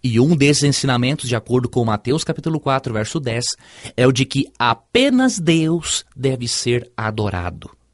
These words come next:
Não devemos adorar nenhuma imagem de escultura, nem venerá-la,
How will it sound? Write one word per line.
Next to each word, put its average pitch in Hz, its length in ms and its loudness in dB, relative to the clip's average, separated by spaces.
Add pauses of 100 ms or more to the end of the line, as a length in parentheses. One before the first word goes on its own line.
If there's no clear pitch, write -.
(680)
Não 101 180 -2
devemos 127 260 0
adorar 123 400 4
nenhuma 135 300 2
imagem 147 340 2
de 139 60 -6
escultura, 139 680 0
nem 123 280 2
venerá-la, 131 680 2